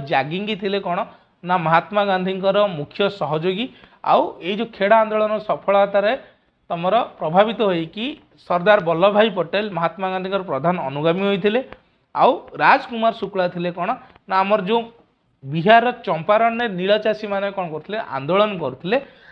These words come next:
ତାଙ୍କୁ, ଉଁ, ମହାତ୍ମା ଗାନ୍ଧୀଙ୍କୁ ନିମନ୍ତ୍ରଣ କରିଥିଲେ। କିଏ ନା, ରାଜକୁମାର ଶୁକ୍ଳା। ତାଙ୍କ ନିମନ୍ତ୍ରଣ ରକ୍ଷା କରିକି ମହାତ୍ମା ଗାନ୍ଧୀ ଯାଇକି ବିହାରର, ଅ, ଚମ୍ପାରଣର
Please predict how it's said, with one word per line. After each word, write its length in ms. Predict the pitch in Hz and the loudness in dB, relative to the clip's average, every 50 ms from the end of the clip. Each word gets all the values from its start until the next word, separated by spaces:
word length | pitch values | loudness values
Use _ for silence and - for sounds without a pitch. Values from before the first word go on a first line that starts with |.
| - _ _ | -20 _ _
ତାଙ୍କୁ, 480 | - - 165 156 165 - - - 240 254 339 - - - _ _ _ _ _ _ - | 4 4 4 4 0 -2 -10 -6 -6 -4 -4 -6 -8 -16 _ _ _ _ _ _ -18
ଉଁ, 60 | 175 175 151 151 151 151 151 147 | -14 -12 -10 -10 -8 -8 -4 -2
ମହାତ୍ମା 380 | 147 151 185 190 185 226 226 | 2 2 2 2 2 0 0
ଗାନ୍ଧୀଙ୍କୁ 340 | 202 185 175 165 180 214 269 | 0 0 -2 -4 -4 -4 -4
ନିମନ୍ତ୍ରଣ 580 | 208 190 190 175 180 185 190 202 202 196 180 160 | -4 -4 -2 -2 -2 0 0 2 2 2 2 0
କରିଥିଲେ। 300 | 143 131 - - 143 139 | -2 -4 -6 -6 -10 -10
କିଏ 220 | - - 220 269 | -8 -8 -8 -8
ନା, 180 | 269 - 202 170 | -4 -4 -2 0
ରାଜକୁମାର 600 | 139 123 135 151 160 - - - 135 143 180 262 - - - _ _ _ _ | 2 2 2 2 0 -4 -12 -12 -4 -2 -2 -2 -2 -4 -20 _ _ _ _
ଶୁକ୍ଳା। 380 | _ - 185 165 - 131 110 - | _ -8 -8 -4 -4 -4 -4 -2
ତାଙ୍କ 260 | - 143 147 151 233 | -2 -2 -2 2 2
ନିମନ୍ତ୍ରଣ 580 | 233 202 180 165 160 175 180 185 202 202 202 185 | 0 0 0 -4 -4 -4 -4 -2 -2 0 0 0
ରକ୍ଷା 300 | 180 170 - - 156 151 | 0 -2 -4 -4 -6 -6
କରିକି 320 | 151 147 139 147 151 262 | -4 -4 -6 -6 -6 -6
ମହାତ୍ମା 420 | 254 175 165 151 147 - 185 180 165 | -2 2 2 2 2 2 0 -2 0
ଗାନ୍ଧୀ 240 | 156 156 147 147 | 0 -2 -6 -6
ଯାଇକି 300 | 139 143 139 139 165 226 | -8 -8 -10 -10 -10 -10
ବିହାରର, 440 | 202 165 143 147 156 160 156 147 143 202 269 - - _ _ _ _ _ _ _ _ _ _ _ _ _ _ _ - | -8 -6 -4 -2 -2 -2 -2 -2 -4 -4 -4 -6 -8 _ _ _ _ _ _ _ _ _ _ _ _ _ _ _ -8
ଅ, 400 | 160 143 147 143 147 147 147 147 147 - | -4 -2 0 0 2 2 0 0 0 0
ଚମ୍ପାରଣର 600 | 180 147 147 - 202 196 196 196 202 208 196 | -2 -2 2 4 4 4 4 4 0 0 0